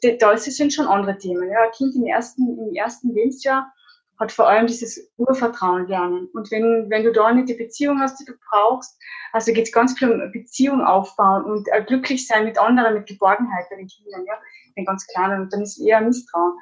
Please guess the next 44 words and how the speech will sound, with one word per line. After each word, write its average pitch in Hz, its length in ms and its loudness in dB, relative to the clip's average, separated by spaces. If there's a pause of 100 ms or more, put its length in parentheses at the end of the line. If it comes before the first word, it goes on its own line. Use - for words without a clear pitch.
(320)
Und 208 160 -4
in 202 140 -2
der 202 80 0
Schule 247 360 6
ist 269 120 2
es 262 120 0
was 247 140 0
anderes. 254 260 4
Da - 60 4
geht's 226 220 -2
um 214 80 -6
ko-, - 140 0
sich - 200 -8
kompetenter 202 580 0
leben. 175 400 0 (400)
Was 196 180 -10
können, 226 340 4
was 185 120 -2
schaffen. 202 360 -6
Das - 80 -16
heißt, 214 160 -10
ich 226 60 -6
brauche 190 200 0
viel 220 180 -2
Anerkennung, 202 680 2
ich - 60 -10
brauche 196 220 -2
viel, 226 340 -2 (440)
äh, 196 220 0
Interesse 208 580 2
von 233 200 -2
den 202 120 0
anderen 196 420 2
oder 196 140 2
dass 196 160 -6
sie 208 80 -4
mich 208 140 -4
tun 285 260 4
lassen, 196 520 2
selbstständig 226 640 0
etwas 208 320 -8
tun 285 240 2
lassen, 196 440 -4
ja. 233 120 0